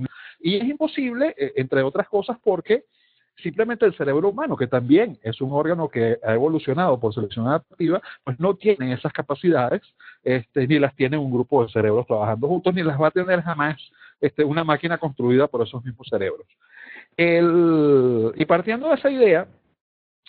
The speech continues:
lo que decía es que, bueno, no solamente es un problema de comprensión, o sea, de, de no entender la realidad, sino de negarse tercamente a entender la realidad.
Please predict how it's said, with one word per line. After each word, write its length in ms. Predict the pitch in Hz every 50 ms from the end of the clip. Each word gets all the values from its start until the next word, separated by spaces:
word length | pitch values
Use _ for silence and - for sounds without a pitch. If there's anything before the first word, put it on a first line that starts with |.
| _ -
lo 120 | - 123
que 100 | 123 170
decía 240 | 160 147 143 151 156
es 40 | 151
que, 80 | -
bueno, 300 | 185 202 214 180 135 123 -
no 240 | 127 123 131 143 156
solamente 440 | - 196 196 196 190 196 185 190
es 40 | 185
un 140 | 196 196 180
problema 340 | - 185 180 175 175 185 196
de 160 | 185 175 - - -
comprensión, 1200 | - 143 165 156 147 143 135 131 147 135 127 127 127 117 - - 175 185 170 127 107 104 135 156 _ _ -
o 100 | - -
sea, 140 | - 127 117
de, 140 | 113 113
de 180 | 113 113 113 113
no 320 | 117 120 135 160 185 196
entender 460 | 180 147 131 123 131 120 117 117 117 127
la 80 | 135
realidad, 400 | 139 147 135 135 135 123 139 170 - - - - -
sino 220 | - 160 156 165 180
de 120 | 196 190
negarse 680 | 180 170 165 156 151 180 214 262 254 247 226 - 226 208
tercamente 720 | - - 170 180 196 185 - 208 185 165 156 156 156 190
a 20 | 190
entender 380 | 185 - 120 113 143 214 202
la 80 | 123 110
realidad. 360 | 110 104 95 104 110 107 -